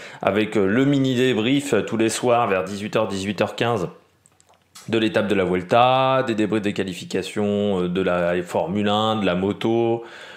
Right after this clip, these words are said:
Euh, enfin voilà, quand j'ai le temps de regarder du sport et que j'ai envie d'en parler, j'utilise TikTok.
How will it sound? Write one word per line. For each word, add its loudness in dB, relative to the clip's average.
Euh, 2
enfin 0
voilà, -2
quand -4
j'ai -2
le -8
temps 0
de 2
regarder 0
du -6
sport 0
et -6
que 0
j'ai -2
envie 0
d'en 0
parler, 0
j'utilise -6
TikTok. 0